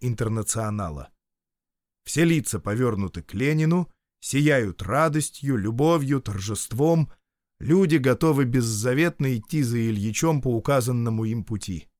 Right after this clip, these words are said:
Стена людей смыкается за Лениным, участники митинга провожают его. Тема этого первого этапа — единение народа с Лениным,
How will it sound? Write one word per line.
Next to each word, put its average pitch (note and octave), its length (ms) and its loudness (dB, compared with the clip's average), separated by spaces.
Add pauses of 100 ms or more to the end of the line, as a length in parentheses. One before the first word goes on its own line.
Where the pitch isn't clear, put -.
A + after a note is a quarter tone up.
(1040)
Стена D3 420 0
людей C3+ 380 2
смыкается A2+ 720 -4
за C#3+ 140 0
Лениным, D#3+ 560 2 (420)
участники B2+ 640 -2
митинга D3 520 0
провожают B2+ 680 0
его. C#2+ 340 -14 (1300)
Тема D#3+ 340 4
этого C#3 340 2
первого A#2+ 560 0
этапа — C#3 480 -2 (320)
единение D3 920 2
народа A#2+ 460 0
с - 160 -8
Лениным, F#2 540 -4